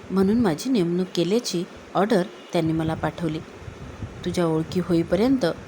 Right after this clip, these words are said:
या जागेवर तू काम करावे, नंतर तुझा जम बसेल, म्हणून तुला ही ऑर्डर पाठवली आहे," असे नाईक साहेबांनी मला आवर्जून सांगितले. मी आयुष्यात माझ्या पायावर भक्कमपणे उभे राहावे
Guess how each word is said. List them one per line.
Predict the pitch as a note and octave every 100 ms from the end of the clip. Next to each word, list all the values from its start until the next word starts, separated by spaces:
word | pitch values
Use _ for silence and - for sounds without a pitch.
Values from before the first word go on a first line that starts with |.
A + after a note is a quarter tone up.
| - F3
या | D#3+
जागेवर | E3 E3 A3 A3+ E3+
तू | - - C4
काम | B3+ E3+ E3
करावे, | E3 D#3+ D#3+ E3 - - - - - - - -
नंतर | A3+ A#3 A3+ D4+
तुझा | C4+ A3+ C#4
जम | G3 E3 E3
बसेल, | E3+ - D#3+ - - - - - - - - - - -
म्हणून | A3+ C#4+ F4+
तुला | B3 G#3
ही | A3
ऑर्डर | G3+ E3+ G#3+
पाठवली | C#4+ E3+ E3+ F3 E3
आहे," | E3 D#3+ E3 - - -
असे | E3+ - E3+
नाईक | D#3+ D#3+
साहेबांनी | - E3+ G3+ A#3 F3 - - -
मला | F3 A3+
आवर्जून | E3 E3 E3+ B3
सांगितले. | B3 E3 D#3+ D#3+ E3 - - - - - - - - - -
मी | C4+
आयुष्यात | D4+ A#3+ C4+ E4 E4
माझ्या | D4 C#4+ D4+
पायावर | A3 G3+ A#3+ C4+ A#3+
भक्कमपणे | G3 - C4+ D4+ D4
उभे | C#4 G3+ G#3
राहावे | G3 G#3 A3 F#3